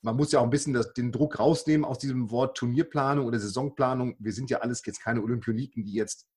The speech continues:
in irgendeiner Art und Weise einen wissenschaftlich mit Krafttraining, Ausdauertraining, Ernährung, weiß nicht, Physio und, äh, weißt du, so ein, so ein, so ein Megatrainingsplan brauchen, der alle Aspekte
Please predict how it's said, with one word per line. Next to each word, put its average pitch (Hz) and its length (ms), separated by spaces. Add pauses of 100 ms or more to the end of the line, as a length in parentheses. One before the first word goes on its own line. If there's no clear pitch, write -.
(200)
in - 200
irgendeiner 123 480
Art 120 160
und 98 100
Weise 120 340
einen 107 260
wissenschaftlich 123 840 (540)
mit 110 280 (260)
Krafttraining, 117 640
Ausdauertraining, 113 960
Ernährung, 117 880 (460)
weiß 113 240
nicht, 95 180
Physio 131 600
und, 120 240
äh, 117 400
weißt 139 200
du, 120 120
so 113 120
ein, 117 120
so 120 80
ein, 117 140
so 110 100
ein 110 100
Megatrainingsplan 117 1500
brauchen, 101 480
der 107 380
alle 131 200
Aspekte 98 760